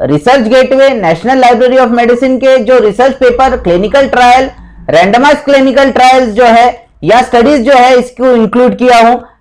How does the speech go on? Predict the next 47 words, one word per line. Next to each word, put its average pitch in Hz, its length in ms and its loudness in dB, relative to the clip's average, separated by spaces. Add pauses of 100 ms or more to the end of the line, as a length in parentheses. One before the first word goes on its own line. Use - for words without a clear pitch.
(140)
मैं 214 260 0
आपका 233 320 0
दोस्त 233 360 0
Doctor 196 280 -2
Sheikh 233 280 0
Hamid 220 240 0
Jalna। 202 360 0
चलिए 220 380 -2
शुरू 214 260 0
करते 120 300 -2
हैं। 101 180 -10 (1000)
अब 233 140 0
कुछ 233 200 0
reasons 247 440 2
है 294 140 2
जिसके 269 280 0
वजह 277 220 2
से 294 140 2
लोग 254 300 2
जो 269 120 0
है 262 180 2
वो 277 160 2
sugar 240 380 0
को 277 260 2
अवॉइड 226 540 0
कर 254 180 2
रहे 247 360 2
हैं, 247 160 -6 (340)
white 185 320 0
food 247 240 -2
को 262 100 -2
अवॉइड 226 420 2
कर 247 160 0
रहे 233 300 2
हैं। 240 80 0
उसके 226 260 0
अंदर 240 280 0
मे-, 180 360 -2
basic 196 400 -2
reasons 262 400 0
जो 254 120 0
है 254 300 0 (280)
वो 208 80 0
है 247 180 4
weight 214 260 2
gain, 254 380 -2 (300)
diabetes, 208 680 0